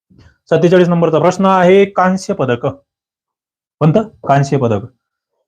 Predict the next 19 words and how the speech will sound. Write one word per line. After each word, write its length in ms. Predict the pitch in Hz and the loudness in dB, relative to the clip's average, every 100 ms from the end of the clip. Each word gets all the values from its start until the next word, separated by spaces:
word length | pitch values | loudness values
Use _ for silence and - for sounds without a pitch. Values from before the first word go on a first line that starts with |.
| _ _ _ _ | _ _ _ _
<coughs> 1040 | - - _ - - - - 311 - 285 - - - | -18 -18 _ -6 -2 0 0 0 0 -4 -10 -20 -8
महाराष्ट्रीयन 760 | 123 123 131 131 - 131 131 135 - - | -4 0 0 -2 -4 -4 -4 -6 -12 -10
एक, 120 | 113 | -10
अं, 400 | - - 104 104 | -10 -12 -10 -10
खेळाडू, 600 | 104 107 104 123 135 139 139 _ _ _ _ | -8 0 2 2 2 -2 -10 _ _ _ _
लष्कराची 600 | 135 135 - 135 135 143 | -4 -4 -2 -2 -2 -2
वैद्यकीय 520 | 135 123 120 127 127 123 | 0 0 0 -2 -2 -2
सेवा, 520 | - 131 135 139 143 | -4 0 2 2 2
पहिल्या 640 | - 139 123 127 131 139 | 0 -4 -2 0 2 2
महिला 560 | 139 117 113 117 123 127 | 0 -4 -4 -2 0 -2
महासंचालक 1040 | 113 107 113 - 107 110 - 117 113 131 131 _ _ _ _ _ _ _ _ _ _ _ _ _ _ _ _ _ - | -4 -8 -8 -10 -14 -12 -4 -2 0 0 -4 _ _ _ _ _ _ _ _ _ _ _ _ _ _ _ _ _ -2
वैद्यकीय 480 | 165 196 220 214 196 | 0 2 2 4 2
सेवेच्या, 480 | 190 151 123 101 107 - _ _ _ - | 2 0 0 -2 -8 -14 _ _ _ -20
साधना 600 | - 143 139 147 151 151 | -4 0 2 2 2 0
सक्सेना 440 | 135 131 - 127 127 | -2 -6 -6 -4 -2
नायर, 360 | 120 139 147 | -2 0 0
भावनाकांत, 600 | 123 107 120 117 143 151 151 | 0 0 0 0 0 0 0
अवनी 440 | 147 120 123 131 | 2 2 0 -4
चतुर्वेदी, 840 | 135 131 165 156 151 151 160 156 | -6 -8 -2 0 0 0 0 -2